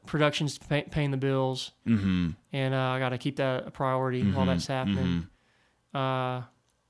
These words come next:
Speaker 1: but definitely, definitely still writing
Speaker 2: Mm-hmm.
Speaker 1: at least a couple times a week.
Speaker 2: Cool.
Speaker 1: So.
Speaker 2: Yeah.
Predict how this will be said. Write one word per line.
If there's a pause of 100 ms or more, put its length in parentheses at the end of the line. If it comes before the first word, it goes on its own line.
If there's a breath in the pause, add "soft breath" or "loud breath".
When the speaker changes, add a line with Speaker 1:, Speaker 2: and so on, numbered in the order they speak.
(120)
Speaker 1:
but (160)
definitely, (520)
definitely
still
writing (140)
Speaker 2:
Mm-hmm. (420 soft breath)
Speaker 1:
at
least
a
couple
times
a
week. (180)
Speaker 2:
Cool.
Speaker 1:
So. (180)
Speaker 2:
Yeah.